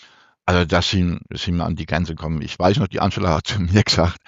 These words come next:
„Wir machen nie mehr eine Veranstaltung über zweieinhalb Tage und bei maximal fünfhundert Teilnehmern <laughs> machen wir Schluss.“ <laughs> Das, äh, das weiß ich,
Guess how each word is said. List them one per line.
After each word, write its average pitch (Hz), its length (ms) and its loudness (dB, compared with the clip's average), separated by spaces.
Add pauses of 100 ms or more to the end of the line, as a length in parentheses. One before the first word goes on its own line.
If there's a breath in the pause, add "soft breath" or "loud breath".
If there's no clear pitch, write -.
(500 loud breath)
„Wir 85 160 -2
machen 87 580 0
nie 147 300 4
mehr 156 460 2 (720)
eine 110 280 0
Veranstaltung 123 540 -4
über 104 260 -4
zweieinhalb 156 480 -4
Tage 123 440 -4 (520 loud breath)
und 120 220 -6
bei 113 160 4
maximal 156 540 2
fünfhundert 131 440 -10
Teilnehmern 104 420 2
<laughs> - 20 -2
machen - 320 -6
wir 85 60 -10
Schluss.“ - 680 -2
<laughs> - 40 -14 (1800 loud breath)
Das, 104 200 2
äh, 104 280 4 (400 loud breath)
das 98 200 -2
weiß 110 260 4
ich, 135 260 -2